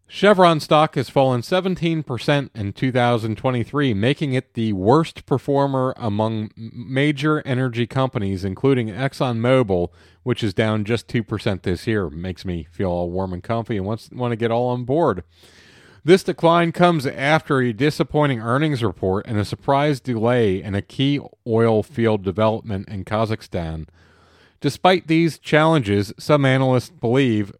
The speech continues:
Chevron is well positioned for the long term, with value assets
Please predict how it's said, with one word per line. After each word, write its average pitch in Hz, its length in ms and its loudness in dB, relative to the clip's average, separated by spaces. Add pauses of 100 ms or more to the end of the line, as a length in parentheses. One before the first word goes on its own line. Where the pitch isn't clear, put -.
(120)
Chevron 123 600 2
is 104 280 -4
well 131 200 2
positioned 135 760 -2
for 113 360 2
the 95 140 -2
long 104 380 0
term, 113 460 0 (420)
with 104 240 -2
value 139 400 4
assets 135 580 -2